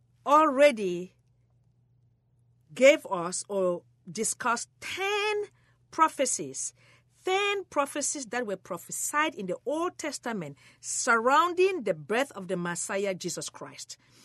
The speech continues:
and how these prophecies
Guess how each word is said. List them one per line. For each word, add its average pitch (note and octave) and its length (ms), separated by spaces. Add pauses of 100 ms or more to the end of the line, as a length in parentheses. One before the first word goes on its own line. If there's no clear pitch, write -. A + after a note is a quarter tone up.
(300)
and G#3+ 160
how C#4 500 (260)
these E4 580 (760)
prophecies C4 760